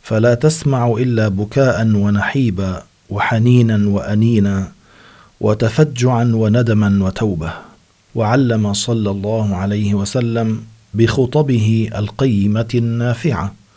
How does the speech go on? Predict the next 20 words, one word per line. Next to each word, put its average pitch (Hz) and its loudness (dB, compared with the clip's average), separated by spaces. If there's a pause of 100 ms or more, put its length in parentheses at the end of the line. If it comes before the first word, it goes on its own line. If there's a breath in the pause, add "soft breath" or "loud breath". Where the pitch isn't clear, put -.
(340 soft breath)
فكان 107 -2
فيضاً 104 -2
من 104 2
الهدى 113 0 (600 loud breath)
ونهراً 120 2 (240)
من 110 2
النور، 110 2 (560)
تقوي 120 4
الإيمان 110 0 (580)
وترفع 107 -4 (200)
اليقين. 101 -2 (800)
وعلم 135 4
صلى 131 0
الله 123 2
عليه 117 0
وسلم 127 -2
أيضًا 120 2
بفتواه 120 0 (180)
من 110 2
سأله، 101 -2